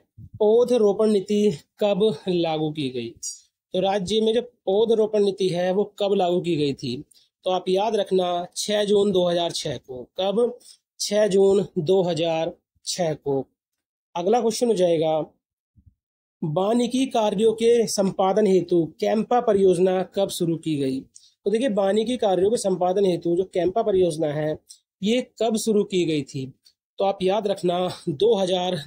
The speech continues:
दस ग्यारह में। कब शुरू किया गया था इसको? दो हज़ार दस ग्यारह में। अगला क्वेश्चन हो जाएगा, निम्नलिखित में से कौन सा युग्म गलत है?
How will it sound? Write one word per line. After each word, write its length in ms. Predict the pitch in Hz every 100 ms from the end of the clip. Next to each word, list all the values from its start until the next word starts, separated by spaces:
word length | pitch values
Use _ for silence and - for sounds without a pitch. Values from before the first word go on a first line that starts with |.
| 160 135
दस 180 | 196 170
ग्यारह 360 | 147 143 135 120
में। 140 | 113 139 _ _ _ _ _
कब 120 | 202
शुरू 220 | 208 226 220
किया 160 | 220
गया 160 | 214 208
था 100 | 220
इसको? 360 | 208 - 220
दो 300 | 214 147 185
हज़ार 520 | 180 160 160 165 208 214 170
दस 340 | 139 170 170 240 233
ग्यारह 480 | 185 139 151 139 135
में। 280 | 131 123 120 _ _ _ _ _ _ _ _
अगला 260 | - 170 226
क्वेश्चन 260 | 226 220 240
हो 60 |
जाएगा, 480 | 196 185 160 165 156 160 _ _ _ _ _ -
निम्नलिखित 600 | 165 190 262 254 233 226
में 160 | 226 202
से 320 | 202 190 190 185
कौन 220 | 196 208
सा 300 | 190 226 220 190 190
युग्म 640 | 180 180 175 185 - 175
गलत 400 | 139 160 147 139
है? 200 | 147 139